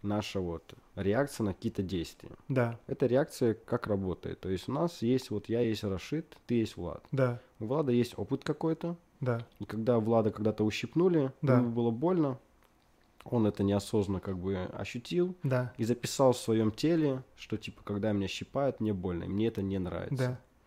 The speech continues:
Speaker 1: И теперь в следующий раз, когда это происходит, у тебя точно так же. Мне это не нравится, это больно, и поэтому так реагируешь.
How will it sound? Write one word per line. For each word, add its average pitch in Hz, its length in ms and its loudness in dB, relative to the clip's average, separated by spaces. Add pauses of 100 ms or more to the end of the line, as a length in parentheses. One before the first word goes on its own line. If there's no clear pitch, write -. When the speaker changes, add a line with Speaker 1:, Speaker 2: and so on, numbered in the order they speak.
(320)
Speaker 1:
И 90 60 -10
теперь - 260 0
в 110 60 -4
следующий 113 340 0
раз, 107 160 4
когда 92 220 -6
это - 100 -10
происходит, 151 720 -4 (480)
у 98 80 -6
тебя 120 160 2
точно - 360 -2
так 87 100 -2
же. 78 80 -6
Мне 107 280 4
это 101 140 -2
не 95 140 2
нравится, 151 640 0 (580)
это 110 240 -2
больно, 131 540 4
и 110 60 -2
поэтому 117 320 4
так - 220 -4
реагируешь. 92 560 -4